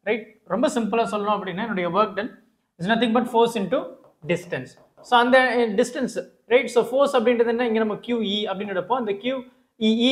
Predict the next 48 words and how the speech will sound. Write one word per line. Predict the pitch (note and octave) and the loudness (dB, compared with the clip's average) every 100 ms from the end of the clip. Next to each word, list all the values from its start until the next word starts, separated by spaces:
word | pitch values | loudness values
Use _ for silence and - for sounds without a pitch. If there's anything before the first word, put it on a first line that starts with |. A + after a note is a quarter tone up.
| C4 | 2
is | G#3+ | 0
nothing | A3+ A3+ A3+ | 0 2 2
but | G#3+ | 4
one | A3 A3 | 4 4
by | A3 | 4
four | A3 G#3+ | 2 2
pi | A3 G#3+ | 2 2
epsilon | G#3+ A3+ A3 G3+ | 0 0 2 2
naught | B3 A3+ | 0 -2
நம்ம | G3 F#3+ | -4 -4
படிச்சிருக்கிறோம், | F#3 - D3+ - - _ _ _ A3 | -4 -6 -8 -8 -20 _ _ _ 0
ரைட்? | A3+ | 2
So | G#3+ | 0
one | G#3 A3 | 2 2
by | G#3 | 0
four | G3+ | 0
pi | G#3+ G3+ | 0 0
epsilon | A3 G3+ B3 | -4 -2 -2
naught | C#4+ A3+ | -2 -2
Q | A#3 A3+ | -2 2
square | A3 G#3 F3+ | 2 2 2
by | D4 - - - - F3 | 2 0 -14 -20 0 4
R | G#3+ - | 4 2
square | G3+ F#3 | 0 2
அப்படின்னு | D#3 E3+ E3+ D3 | 0 -2 -8 -10
சொல்லிட்டு. | C3 - - _ _ | -12 -12 -20 _ _
So | B3+ A#3 | 4 6
எதெல்லாம் | B3+ C4 B3+ A3+ | 6 2 2 2
கான்ஸ்டன்ட்டோ | G3+ G#3 A#3 G#3 | 0 0 2 4
அதெல்லாம் | G3+ A3 | 4 2
நம்ம | G3 F#3 | 2 -4
எடுத்துட்டு | F#3+ A3+ G#3 | -4 -4 -2
finally | A3 A3+ G3+ | 2 4 4
what | A3 G#3 | 2 2
we | A3 | 2
will | G3 F3+ | 2 -2
say, | G3 | -2
இந்த | F#3+ | -2
இடத்துல | G3 G#3+ A3+ | -2 -4 -2
கியூ | B3 A3+ | -2 -2
இன்னு | A3 G3+ | -4 -6
சொன்னாலும் | G3+ A#3 | -8 -8
அந்த | G3+ F#3+ | -8 -8
Q | A#3+ A3 | -6 -4
மட்டும் | A3 G#3 | -2 -2
இங்க | G3 F#3+ | -2 -2
வரும், | C4 - _ _ - | -4 -8 _ _ -6
இ | A3 | -2